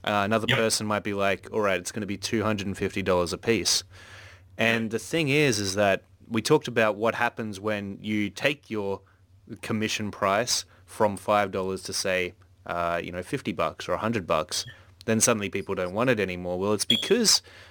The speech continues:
Speaker 1: another part of the reason that that's not such a great move is because people become familiar with the price that you've set yourself at.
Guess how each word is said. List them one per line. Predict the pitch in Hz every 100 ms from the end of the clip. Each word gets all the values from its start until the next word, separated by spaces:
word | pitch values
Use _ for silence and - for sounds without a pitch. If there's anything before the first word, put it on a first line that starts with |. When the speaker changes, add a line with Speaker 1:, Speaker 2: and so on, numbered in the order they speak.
| - -
Speaker 1:
another | 131 160 220
part | - 165
of | 123
the | 104
reason | 127 214 151 104
that | 101 101
that's | 110 120 - 117
not | 120 127 - 120
such | 120 127 120
a |
great | 117 120 110
move | 113 165 160 107
is | 98
because | 110 - 113
people | - - 180 190
become | 131 117 - 123 117 110 95 - - -
familiar | - 131 117 127 147 160 104
with | 98 -
the | -
price | - 120 127 123
that | -
you've | 104 113
set | - - 101
yourself | 85 - 147 170 -
at. | 80 82